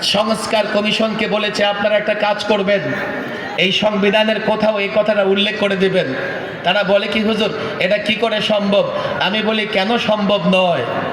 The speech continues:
প্রত্যেকটা রাজনৈতিক দল নির্বাচনের আগে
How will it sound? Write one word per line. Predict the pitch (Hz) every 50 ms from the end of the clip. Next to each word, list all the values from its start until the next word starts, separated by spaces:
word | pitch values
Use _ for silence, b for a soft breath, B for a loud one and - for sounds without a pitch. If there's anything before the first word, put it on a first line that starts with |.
| - - - - - - - - - - - - - - - - - - -
প্রত্যেকটা | 208 226 220 226 247 240 226 233 240
রাজনৈতিক | 233 233 240 208 - 247 240 208 254 214 190
দল | 247 240 220 214
নির্বাচনের | 214 226 226 226 240 240 240 247 240 240
আগে | 247 240 233 226 240